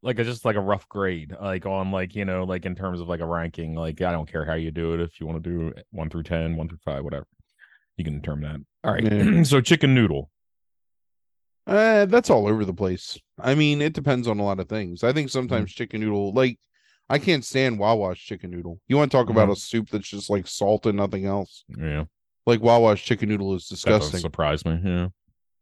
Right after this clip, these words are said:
Speaker 2: Um, a good chicken noodle is, like, a eight,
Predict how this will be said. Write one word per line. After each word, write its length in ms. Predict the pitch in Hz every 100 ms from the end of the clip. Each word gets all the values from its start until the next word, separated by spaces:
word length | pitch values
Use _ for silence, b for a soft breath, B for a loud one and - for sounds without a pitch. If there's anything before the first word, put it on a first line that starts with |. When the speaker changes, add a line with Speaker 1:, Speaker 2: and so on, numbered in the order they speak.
| _ _ _ _ _ _ _ _ _
Speaker 2:
Um, 720 | 113 117 113 110 104 104 98 - _ -
a 80 | 139
good 280 | 139 170 165
chicken 280 | 202 185
noodle 380 | 165 175 190 180
is, 300 | 147 123 113
like, 220 | 113 107 110
a 300 | 104 98 -
eight, 320 | 123 165 202